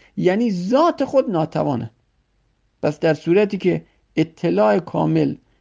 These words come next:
یافتن انسان از نفس خود و بدن خود چنانچه می‌سزد امکان پذیر نیست، چسان ممکنه که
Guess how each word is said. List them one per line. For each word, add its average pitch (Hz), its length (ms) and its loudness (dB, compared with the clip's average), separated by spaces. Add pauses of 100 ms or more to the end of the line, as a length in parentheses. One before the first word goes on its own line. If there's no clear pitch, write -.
(1120)
یافتن 175 600 0
انسان 175 500 0
از 160 180 -2
نفس 233 460 -2
خود 214 260 -4
و 170 60 2
بدن 185 500 0
خود 175 340 -4 (300)
چنانچه 214 520 0
می‌سزد 185 800 0
امکان 185 560 -2
پذیر 180 480 -2
نیست، 262 520 2 (1080)
چسان 269 460 4
ممکنه 190 520 0
که 196 520 -4